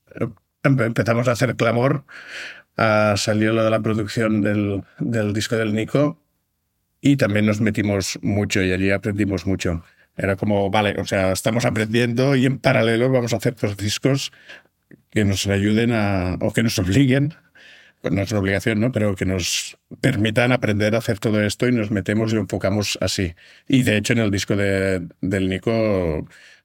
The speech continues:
creo que también están las, las, en, en algún, bastantes canciones las bases de, de nuestra aproximación juntos trabajando, ¿no?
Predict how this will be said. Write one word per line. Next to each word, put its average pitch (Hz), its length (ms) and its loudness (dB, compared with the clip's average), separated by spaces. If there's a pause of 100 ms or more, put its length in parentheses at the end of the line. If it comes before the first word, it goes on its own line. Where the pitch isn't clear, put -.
(640)
creo 107 220 0
que 120 100 -2
también 101 280 0
están 101 360 -2
las, 92 360 -4
las, - 680 -4
en, 101 380 -4 (640)
en 98 120 0
algún, 98 360 -2
bastantes 104 340 -2
canciones 104 400 -2
las 101 160 -2
bases 101 380 0
de, 92 420 -2 (640)
de 104 120 -2
nuestra 95 260 -2
aproximación 95 640 -2
juntos 107 340 -2
trabajando, 87 460 -2
¿no? 87 160 -8